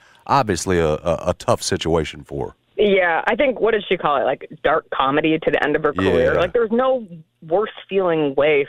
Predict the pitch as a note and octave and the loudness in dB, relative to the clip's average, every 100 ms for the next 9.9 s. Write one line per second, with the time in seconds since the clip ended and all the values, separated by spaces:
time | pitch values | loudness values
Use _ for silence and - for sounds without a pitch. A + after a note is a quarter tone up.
0 | - C#3+ C#3+ D3 C#3+ C3+ E3+ D3+ C#3+ - | -2 -2 0 0 0 0 0 0 0 -2
1 | - D3+ D3+ D3 - - - - _ F#3+ | 0 0 0 -2 -6 -18 -20 -20 _ -2
2 | F3 F#3+ A#3+ D3+ C#3 D#3 D#3 F3 F3+ G3 | -2 0 0 2 0 0 0 0 0 0
3 | E3+ E3 F#3 G#3+ D#3+ C3+ C3+ C3 D3 F3 | 0 0 -2 -2 -2 -2 0 0 2 0
4 | F3+ F3 E3+ D#3+ D#3 D3 C#3 - C#3+ C#3+ | 0 0 0 0 0 0 0 -4 -6 0
5 | C3+ - _ - - - E3 D#3+ D3 C#3 | 0 -2 _ -4 0 0 2 2 2 0
6 | C#3 D3 E3 D#3+ C#3 C3+ - C#3+ C3 - | 0 2 0 0 0 0 0 0 -2 -6
7 | - - _ F3 A3 A3+ G#3 C#4 - - | -20 -20 _ -2 0 2 2 0 -4 -10
8 | _ E3+ G3 G3+ A#3 - A#3 B3 G#3+ G3 | _ 0 0 0 0 -2 -2 0 -2 -2
9 | - C3+ G2+ G2+ F#3 G#3 F#3+ F#3 | -2 0 0 0 0 2 2 0